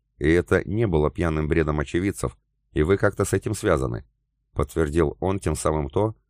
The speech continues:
что, несмотря на все старания соответствующих правительственных организаций,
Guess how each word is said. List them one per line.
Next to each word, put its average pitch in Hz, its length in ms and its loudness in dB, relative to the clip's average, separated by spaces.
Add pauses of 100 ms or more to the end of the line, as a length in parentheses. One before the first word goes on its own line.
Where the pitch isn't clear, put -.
(120)
что, - 200 -2
несмотря 110 420 0
на 104 100 0
все 104 160 0
старания 95 580 0
соответствующих 82 1000 -2
правительственных 73 760 -2
организаций, 76 840 -2